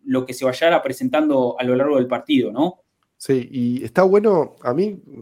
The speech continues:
Speaker 2: recién nos preguntaba acá en el, en el chat si, qué pensábamos de la formación, eh, Nico Lamo creo que decía,
Speaker 1: Sí.
Speaker 2: sí, Nico. Em, es como que yo ya, ya llegué a un punto en, en el que me pasa lo mismo que me pasaba cuando veía la formación del,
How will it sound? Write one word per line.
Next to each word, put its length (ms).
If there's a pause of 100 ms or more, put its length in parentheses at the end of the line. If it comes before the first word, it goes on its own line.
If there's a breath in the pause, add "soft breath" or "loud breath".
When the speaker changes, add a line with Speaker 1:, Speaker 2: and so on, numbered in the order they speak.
(280)
Speaker 2:
recién 240
nos 80
preguntaba 400
acá 140
en 100
el, 200
en 120
el 100
chat 240
si, 160
qué 140
pensábamos 480
de 80
la 100
formación, 580
eh, 240
Nico 220
Lamo 240
creo 160
que 120
decía, 280
Speaker 1:
Sí. 200
Speaker 2:
sí, 40
Nico. 300 (380 loud breath)
Em, 840 (500 soft breath)
es 160
como 220
que 80
yo 140
ya, 200
ya 200
llegué 140
a 40
un 100
punto 300
en, 260
en 120
el 240
que 180
me 140
pasa 340
lo 120
mismo 220
que 80
me 100
pasaba 340
cuando 380
veía 200
la 80
formación 400
del, 420